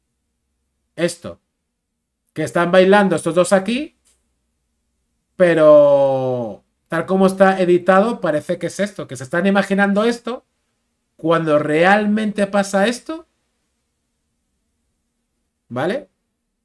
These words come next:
El tráiler mola mucho, ¿eh? Mola mucho, tío.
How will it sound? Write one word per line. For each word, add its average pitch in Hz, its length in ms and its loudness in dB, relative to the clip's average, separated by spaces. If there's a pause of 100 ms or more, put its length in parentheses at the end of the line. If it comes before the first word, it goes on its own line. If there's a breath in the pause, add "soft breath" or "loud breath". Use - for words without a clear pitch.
(1600)
El 160 180 -6
tráiler 226 300 4
mola 185 240 2
mucho, 127 380 -10
¿eh? 156 200 -16 (1500)
Mola 156 340 -6
mucho, 113 360 -16
tío. 95 200 -20